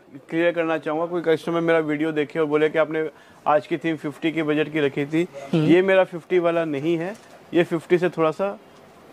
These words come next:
Speaker 1: ऊपर के range में है।
Speaker 2: ठीक है, फिर भी एक idea अगर आप देना चाहें तो minimum क्या range जा
Speaker 1: Actually,
Speaker 2: सकती है?
Speaker 1: अ, आइडिया मैं अभी इसलिए नहीं दे पा रहा हूँ क्योंकि मेरे, अ, ये मेरा अभी sample piece बन के आया कारीगर से।
Speaker 2: ठीक है।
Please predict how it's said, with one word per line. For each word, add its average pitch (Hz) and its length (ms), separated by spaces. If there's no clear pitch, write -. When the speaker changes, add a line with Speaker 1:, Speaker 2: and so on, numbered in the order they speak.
Speaker 1:
ऊपर 156 260
के 151 120
range 131 240
में 120 100
है। 110 200
Speaker 2:
ठीक 143 220
है, 143 120
फिर 196 160
भी 233 140
एक 233 140
idea 196 340
अगर 190 140
आप 190 80
देना 175 260
चाहें 185 260
तो 185 100
minimum 175 260
क्या 185 300
range 185 380
जा 185 80
Speaker 1:
Actually, 240 300
Speaker 2:
सकती 220 60
है? 190 200
Speaker 1:
अ, 156 140
आइडिया 180 300
मैं 226 200
अभी 214 180
इसलिए 208 240
नहीं 208 140
दे 196 100
पा 165 180
रहा 165 100
हूँ 196 80
क्योंकि 208 220
मेरे, 196 240
अ, 147 320
ये 196 120
मेरा 208 220
अभी 196 160
sample 180 340
piece 190 200
बन 175 200
के 165 80
आया 151 140
कारीगर 123 380
से। 160 200
Speaker 2:
ठीक - 100
है। 180 160